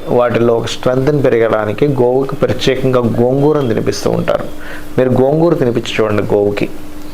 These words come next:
అంటే ఇదంతా ఏంటంటే, మీ లగ్నము, మీ రాశి రీత్యా మీ జాతక చక్రంలో ఏ ఎనర్జీ మీకు ఫామ్ అయ్యి ఇబ్బంది పెడుతుంది, ఏ ఎనర్జీ ఫామ్ అయ్యి మీకు మంచి చేస్తుంది అనేటువంటిది ఒక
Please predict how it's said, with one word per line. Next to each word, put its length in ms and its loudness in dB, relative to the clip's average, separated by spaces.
అంటే 160 2
ఇదంతా 340 2
ఏంటంటే, 520 2
మీ 320 2
లగ్నము, 540 2
మీ 200 2
రాశి 340 2
రీత్యా 540 -2
మీ 280 2
జాతక 480 2
చక్రంలో 640 0
ఏ 100 4
ఎనర్జీ 720 2
మీకు 240 0
ఫామ్ 440 0
అయ్యి 340 2
ఇబ్బంది 300 2
పెడుతుంది, 640 0
ఏ 260 2
ఎనర్జీ 360 2
ఫామ్ 360 2
అయ్యి 120 2
మీకు 260 0
మంచి 320 0
చేస్తుంది 380 2
అనేటువంటిది 460 0
ఒక 100 -2